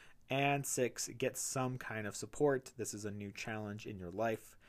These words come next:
and you want to make sure that you have the support you need to succeed,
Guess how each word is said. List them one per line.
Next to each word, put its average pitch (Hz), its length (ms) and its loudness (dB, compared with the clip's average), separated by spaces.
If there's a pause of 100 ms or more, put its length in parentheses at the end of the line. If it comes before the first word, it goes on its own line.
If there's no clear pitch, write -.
(340)
and 98 220 -4
you 101 100 -2
want 143 280 2
to - 80 -4
make 120 180 -2
sure 107 460 0
that 95 160 -4
you 82 80 -6
have 113 180 4
the 107 80 -4
support - 380 -8
you 107 80 -10
need 95 300 -8
to 92 100 -6
succeed, 165 680 0